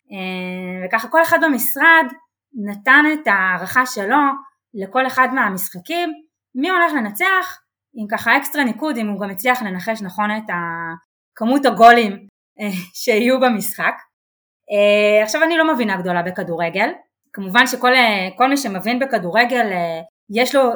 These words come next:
דעה נחרצת לגבי איזה קבוצות טובות יותר ואיזה קבוצות טובות יותר, פחות ומי ינצח, אה, ולי באמת אין מושג, אני נהנית, אה, לצפות במונדיאל, אבל, אבל, אה, לא ממקום של ידע, אבל הדברים שבהם יש לי כן הרבה מאוד מושג זה בדאטה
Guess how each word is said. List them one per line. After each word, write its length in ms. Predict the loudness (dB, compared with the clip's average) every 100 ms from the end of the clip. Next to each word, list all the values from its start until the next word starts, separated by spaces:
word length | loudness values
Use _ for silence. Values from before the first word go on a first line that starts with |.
| -4 -6
דעה 240 | 2 2
נחרצת 600 | 2 2 4 4 4 2 0
לגבי 440 | -6 0 6 6
איזה 240 | 6 0 0
קבוצות 340 | -6 -4 -4 -2
טובות 240 | -4 -2
יותר 220 | 0 2 2
ואיזה 180 | 0 -2
קבוצות 280 | -4 -6
טובות 220 | -4 -4 -4
יותר, 220 | 0 -2 -2
פחות 260 | -2 0 0
ומי 240 | -2 -4 -4
ינצח, 420 | -4 -2 -2 -2 -6 _ _ _ _ -10
אה, 220 | -8 -6
ולי 160 | -4 0
באמת 280 | 0 0 -2
אין 360 | -2 -2 -2 -6 -10 -14
מושג, 360 | -10 0 2 4
אני 160 | 0 0
נהנית, 340 | 0 0 2
אה, 160 | 2 2
לצפות 360 | 0 -4 -4
במונדיאל, 440 | -2 -2 4 4 4
אבל, 280 | 2 -2
אבל, 260 | -4 -4 -4
אה, 460 | -6 -10 _ -12 -8 -2
לא 80 | 2
ממקום 340 | 2 0 -4 -6
של 180 | -6
ידע, 220 | -4 0 0 -2 _ _ _ -8
אבל 200 | -4 0
הדברים 240 | 0 2 0
שבהם 360 | 0 0 0 0
יש 160 | -4
לי 100 | -6
כן 160 | 0 2 2
הרבה 180 | 0
מאוד 220 | 0 -2 -4
מושג 340 | -6 0 0 0
זה 160 | -10 -10
בדאטה 680 | -10 -12 -2 0 0 0 0